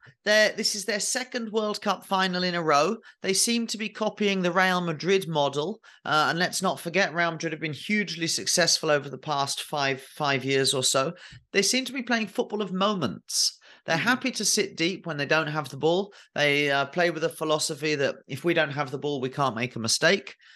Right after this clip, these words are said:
Speaker 1: Um, and when they don't, when they do have the ball, they break very fast. They use the, the, the speed of Mbappe, the invention of, uh, of Antoine Griezmann, and the, uh,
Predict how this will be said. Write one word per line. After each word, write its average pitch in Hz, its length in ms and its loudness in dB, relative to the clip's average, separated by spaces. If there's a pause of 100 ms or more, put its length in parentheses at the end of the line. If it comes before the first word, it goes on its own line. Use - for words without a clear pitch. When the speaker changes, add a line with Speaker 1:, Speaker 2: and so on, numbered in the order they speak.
(120)
Speaker 1:
Um, 156 640 0 (340)
and 185 480 4
when 175 260 0
they 175 140 0
don't, 180 280 0
when 175 120 -2
they 175 100 -2
do 220 220 2
have 196 200 0
the 180 60 -10
ball, 196 220 2
they 185 100 0
break 160 300 -2
very 143 180 -2
fast. 202 540 -2
They 143 80 -4
use 143 280 -4
the, 135 180 -4
the, 131 260 -6
the 127 160 -4
speed 196 460 2
of 147 60 -4
Mbappe, 175 760 0 (260)
the 139 160 0
invention 135 920 0 (340)
of, 131 300 4
uh, 123 340 6
of 120 220 -2
Antoine 139 440 -2
Griezmann, 160 640 2 (260)
and 143 240 -2
the, 151 200 4
uh, 147 320 4